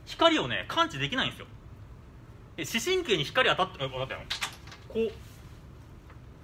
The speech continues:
こう入ってくる光は、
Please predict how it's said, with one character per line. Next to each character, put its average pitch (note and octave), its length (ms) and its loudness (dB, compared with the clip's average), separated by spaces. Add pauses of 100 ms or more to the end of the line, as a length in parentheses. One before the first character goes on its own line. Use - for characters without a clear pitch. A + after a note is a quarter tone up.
(3000)
こ D#4+ 220 8
う - 20 0
入 E4 160 6
っ D#4+ 40 -4
て - 140 -4
く - 80 2
る D#3+ 80 2
光 D3 260 0
は、 B2+ 360 0